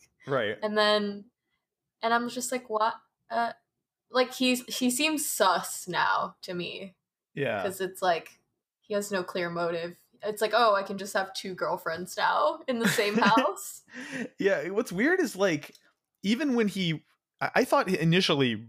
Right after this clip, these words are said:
Speaker 1: bringing her up there and confronting her about not coming to his show was already kind of uncool.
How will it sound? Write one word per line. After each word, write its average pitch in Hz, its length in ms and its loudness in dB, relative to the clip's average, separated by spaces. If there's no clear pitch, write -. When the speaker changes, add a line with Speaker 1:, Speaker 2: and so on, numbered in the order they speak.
Speaker 1:
bringing 151 280 4
her 135 260 2
up 123 180 2
there 113 160 4
and 110 160 -2
confronting 117 400 -4
her 120 100 0
about 107 200 2
not 104 160 0
coming 117 140 -2
to 107 40 0
his 101 80 -2
show 120 200 2
was 120 140 -2
already 127 440 2
kind 127 240 2
of 110 60 0
uncool. 113 560 -2